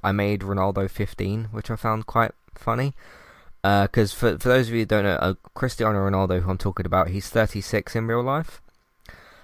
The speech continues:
And I went to Cavani's name, 'cause he's thirty-two, thirty-three. He's a Manchester United player as well.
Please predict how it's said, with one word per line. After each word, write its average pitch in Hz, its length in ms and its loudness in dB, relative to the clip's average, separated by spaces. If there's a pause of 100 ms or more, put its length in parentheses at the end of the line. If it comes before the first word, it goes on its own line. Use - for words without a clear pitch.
(160)
And 107 600 4 (120)
I 104 460 2 (220)
went 131 400 -2
to 123 340 -4
Cavani's 107 840 0
name, 90 360 -2
'cause 92 200 -6
he's 104 240 -8
thirty-two, - 1500 -6
thirty-three. 147 720 -2
He's 107 140 -4
a 117 40 -2
Manchester 113 380 -4
United 107 140 -4
player 113 200 0
as 113 120 -4
well. 135 220 -2